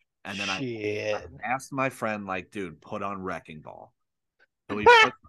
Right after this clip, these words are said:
Speaker 1: so he puts on Wrecking Ball, and I stand up on, like,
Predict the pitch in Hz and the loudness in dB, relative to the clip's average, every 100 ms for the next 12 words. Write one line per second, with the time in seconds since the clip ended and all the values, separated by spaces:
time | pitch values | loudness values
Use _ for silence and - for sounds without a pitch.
0 | _ _ _ _ 117 120 135 - 156 156 | _ _ _ _ 0 2 0 2 0 2
1 | 180 175 139 117 - 95 - 71 67 73 | 2 2 4 2 0 -10 -10 -12 -12 -14
2 | - _ _ _ 110 110 117 - - - | -18 _ _ _ -4 -2 -2 -4 -8 -2
3 | 127 160 156 135 - _ 113 120 143 143 | 0 2 4 4 2 _ 0 2 2 2
4 | 135 113 107 | 2 2 0